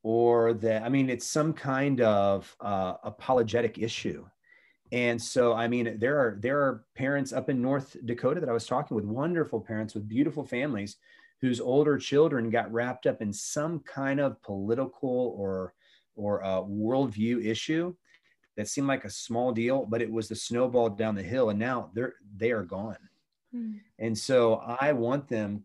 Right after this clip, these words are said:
Speaker 1: to know how to defend basic common sense issues. Does that make sense?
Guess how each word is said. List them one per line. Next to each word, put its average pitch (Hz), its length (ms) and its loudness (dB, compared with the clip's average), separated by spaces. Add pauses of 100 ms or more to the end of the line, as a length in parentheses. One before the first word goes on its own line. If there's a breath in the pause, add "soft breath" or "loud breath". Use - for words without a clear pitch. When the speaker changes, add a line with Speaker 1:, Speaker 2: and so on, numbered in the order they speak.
Speaker 1:
to 110 100 -4
know 110 720 0 (480)
how 120 400 -2
to - 140 -6
defend 107 680 -4 (580)
basic 117 760 0 (280)
common 113 400 -4
sense - 760 -6 (460)
issues. 123 460 -2
Does 113 120 -4
that 135 80 4
make 135 160 -2
sense? - 440 -8